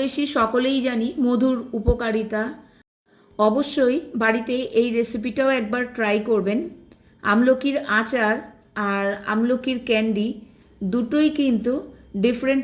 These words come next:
রেসিপি, দুটোর স্বাদই কিন্তু একদমই ডিফারেন্ট, আর দুটোই কিন্তু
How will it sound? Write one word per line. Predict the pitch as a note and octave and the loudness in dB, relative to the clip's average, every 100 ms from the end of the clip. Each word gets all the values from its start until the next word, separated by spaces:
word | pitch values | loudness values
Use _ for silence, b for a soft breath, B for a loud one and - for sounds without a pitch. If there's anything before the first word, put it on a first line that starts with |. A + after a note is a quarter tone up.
| A#3+ | 2
রেসিপি, | A3+ A3 G3+ A3+ D4 - B B G3 | 2 2 -4 -4 -6 -8 B B -4
দুটোর | A#3+ C#4 C#4+ - | -2 0 0 0
স্বাদই | A#3+ A3 A#3 D4+ C#4+ | 2 2 2 0 0
কিন্তু | A#3 G3+ C4 - B B - G#3+ | -2 -2 -4 -6 B B -6 -4
একদমই | G#3 A#3+ C4+ A3 | 0 0 0 2
ডিফারেন্ট, | G3 F#3+ E3+ E3 E3+ - b b - | 0 0 -4 -4 -6 -12 b b -2
আর | F#3+ F#3 | 0 2
দুটোই | A3+ A3+ E4+ F4+ | 0 2 2 2
কিন্তু | C#4+ A3 | 2 0